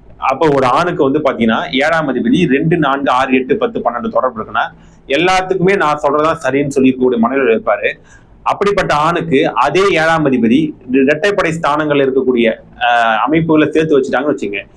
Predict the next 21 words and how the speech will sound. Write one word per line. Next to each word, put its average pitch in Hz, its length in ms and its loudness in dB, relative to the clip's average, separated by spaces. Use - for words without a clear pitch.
இவங்க 180 340 4
ஒண்ணு 175 60 2
சொல்லுவாங்க, 175 400 2
அவங்க 139 200 2
ஒண்ணு 117 100 -2
சொல்லுவாங்க, 110 300 2
ஒரு 143 120 2
கருத்தொற்றுமை 175 500 0
இருக்காது. 131 480 0
அப்ப 160 220 0
என்ன 190 220 0
பண்ணணும்? 170 280 0
ஒற்றைப்படை 208 480 0
ஸ்தானத்தில் 185 520 0
இருக்கக்கூடிய 160 460 0
அந்த 135 140 -2
ஏழாம் 180 320 2
அதிபதி 156 420 0
லக்னத்துக்கு 185 520 0
ஒண்ணு, 175 260 2
மூணு, 170 380 2